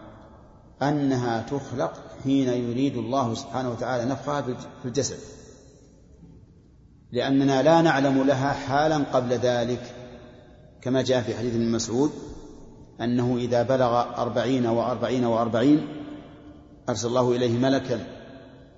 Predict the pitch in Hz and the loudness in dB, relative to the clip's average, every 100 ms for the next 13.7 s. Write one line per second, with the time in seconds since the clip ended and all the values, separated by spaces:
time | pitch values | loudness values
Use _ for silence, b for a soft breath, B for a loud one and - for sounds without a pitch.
0 | - - - 120 131 147 - 123 120 117 | -20 -20 -6 0 2 2 0 -2 -2 2
1 | 139 113 107 - - - - - - - | 2 2 -2 -8 -12 -16 -20 -20 -20 -20
2 | - - - - - - - - - - | -20 -20 -20 -20 -20 -20 -20 -20 -12 -4
3 | 117 117 151 143 131 135 127 123 - 127 | 0 6 6 6 4 2 2 0 -4 -2
4 | 131 151 156 - - 151 151 151 160 - | 4 4 2 -2 -2 -2 2 2 0 -2
5 | - - - - - - - - - - | -14 -16 -16 -18 -20 -20 -20 -20 -20 -20
6 | - - - 151 147 139 156 - - - | -20 -20 0 2 4 4 2 -2 -12 -14
7 | - - - - 131 139 131 131 135 135 | -18 -18 -18 -4 2 4 4 4 2 0
8 | 131 120 139 110 - - - - - - | -4 0 0 -2 -8 -16 -18 -20 -20 -20
9 | - - - - - - - - - - | -20 -20 -20 -20 -20 -20 -20 -20 -12 -2
10 | 139 143 131 107 - - - - - - | 2 2 2 -2 -6 -16 -18 -20 -20 -20
11 | - - - - - - 120 131 143 139 | -20 -20 -20 -20 -20 -2 4 6 6 6
12 | 135 131 131 156 147 139 175 170 147 - | 4 4 6 4 4 2 2 2 0 -6
13 | - - 170 151 117 117 | -10 -4 -2 -2 -4 -6